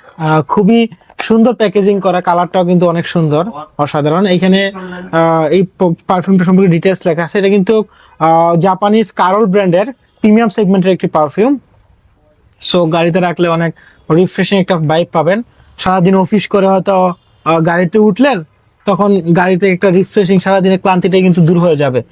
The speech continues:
এই পারফিউমটা গাড়ির মধ্যে রাখলে। আহ, এখানেও লেখা আছে basically জাপান থেকে আসা, যে আপনারা কিউআর কোড স্ক্যান করলে ডিটেইলস পেয়ে যাবেন।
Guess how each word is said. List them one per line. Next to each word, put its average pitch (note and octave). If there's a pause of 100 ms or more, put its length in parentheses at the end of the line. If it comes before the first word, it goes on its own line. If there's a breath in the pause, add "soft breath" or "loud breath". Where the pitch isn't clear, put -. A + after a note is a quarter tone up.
(260 loud breath)
এই D#3+
পারফিউমটা F3
গাড়ির D#3+
মধ্যে E3
রাখলে। D#3 (680)
আহ, D#3+
এখানেও B3+
লেখা G#3+
আছে F#3
basically E3+
জাপান E3
থেকে E3
আসা, D#3
যে F3
আপনারা E3+
কিউআর F#3
কোড F3+
স্ক্যান F3
করলে F3
ডিটেইলস E3
পেয়ে F#3
যাবেন। D#3+